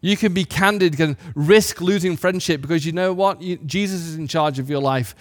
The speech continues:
and he'll restore and he's with you as you are candid with your friends.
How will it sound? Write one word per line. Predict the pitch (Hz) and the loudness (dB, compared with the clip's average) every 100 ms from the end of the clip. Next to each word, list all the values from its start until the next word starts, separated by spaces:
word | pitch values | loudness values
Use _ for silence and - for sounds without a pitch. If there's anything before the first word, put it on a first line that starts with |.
| - | -12
and | 151 151 | -2 2
he'll | 170 170 | 2 2
restore | 151 - - 160 156 | -2 -4 -4 -2 0
and | 131 | 0
he's | 139 123 | 0 -2
with | 147 139 | -4 -4
you | 131 | -4
as | 123 | -2
you | 127 123 | -4 -4
are | 123 | -4
candid | - 131 131 120 110 | -6 -6 -6 -6 -8
with | 113 | -8
your | 117 | -10
friends. | - 117 110 | -6 -6 -6